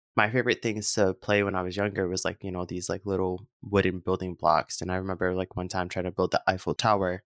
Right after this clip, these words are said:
you know, making a whole bunch of things with that and all these, like, different magnet pieces and making these, like, you know, like, I didn't know the term for it then, but I know now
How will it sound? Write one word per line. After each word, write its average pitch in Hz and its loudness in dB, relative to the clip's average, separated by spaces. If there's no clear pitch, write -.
you 110 4
know, 101 6
making 101 -2
a - -8
whole 101 2
bunch 95 0
of - -12
things 98 -2
with - -6
that 92 4
and 87 -6
all 98 2
these, 98 -4
like, 95 -6
different 95 -2
magnet 95 -2
pieces 92 -4
and 92 -6
making 92 -8
these, 92 -6
like, 92 -2
you 95 -6
know, 92 -2
like, 87 -8
I 120 6
didn't 131 6
know 120 4
the 107 2
term 107 -2
for - -4
it 90 -2
then, 98 2
but 90 -2
I 95 0
know 90 -4
now 92 2